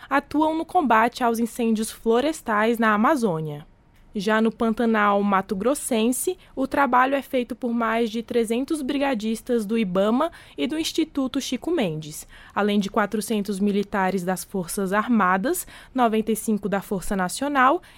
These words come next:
e dez da Polícia Federal. Desde julho, uma sala de situação criada pelo governo federal concentra a resposta federal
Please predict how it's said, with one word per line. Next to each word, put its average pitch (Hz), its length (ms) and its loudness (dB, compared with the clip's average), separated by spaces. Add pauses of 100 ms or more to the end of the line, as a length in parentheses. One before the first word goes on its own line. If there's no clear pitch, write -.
(100)
e 302 100 0
dez 247 300 2
da 233 140 0
Polícia 226 360 -2
Federal. 214 600 -2 (640)
Desde 190 520 2
julho, 254 540 2 (160)
uma 277 160 0
sala 294 380 2
de 311 80 -6
situação 294 760 0
criada 208 380 0
pelo 208 260 -2
governo 202 380 0
federal 226 640 2
concentra 294 520 -4
a 294 40 -2
resposta 254 600 -2
federal 240 720 2